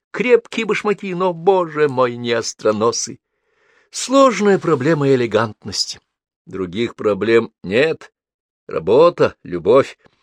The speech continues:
Мы все немножко лицемеры, и даже наедине с собой.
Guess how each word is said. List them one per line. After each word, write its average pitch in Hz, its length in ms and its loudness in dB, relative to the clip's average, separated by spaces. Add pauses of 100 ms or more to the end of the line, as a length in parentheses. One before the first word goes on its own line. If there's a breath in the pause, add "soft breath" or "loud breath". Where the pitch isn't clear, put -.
Мы 92 240 -6
все 208 380 0
немножко 180 600 -6
лицемеры, 139 680 -6
и 104 60 -10
даже 95 260 0 (320 soft breath)
наедине 98 500 -2
с - 80 -2
собой. 147 720 2